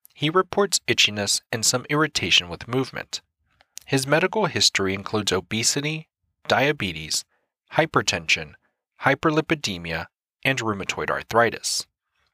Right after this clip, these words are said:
He is currently taking immunosuppressive drugs for his rheumatoid arthritis. Physical exam reveals a five centimeter erythematous plaque with peripheral scales. There are multiple satellite lesions.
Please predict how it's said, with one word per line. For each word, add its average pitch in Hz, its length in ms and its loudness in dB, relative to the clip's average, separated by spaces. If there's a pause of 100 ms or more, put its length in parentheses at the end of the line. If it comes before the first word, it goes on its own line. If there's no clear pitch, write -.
(160)
He 139 140 2
is 139 140 2
currently 175 460 -2
taking - 360 -2
immunosuppressive 117 960 -2
drugs - 400 0 (160)
for 139 120 0
his 127 140 2
rheumatoid 90 460 -4
arthritis. 104 720 0 (840)
Physical 185 480 2
exam 98 440 2
reveals 101 320 0
a 90 120 -4 (100)
five 123 240 4
centimeter 92 560 0 (100)
erythematous 135 720 0
plaque 85 400 -2 (300)
with - 260 0
peripheral 87 440 0
scales. - 640 0 (640)
There 123 180 6
are 123 60 2
multiple 123 500 -4
satellite 92 540 0
lesions. - 640 -6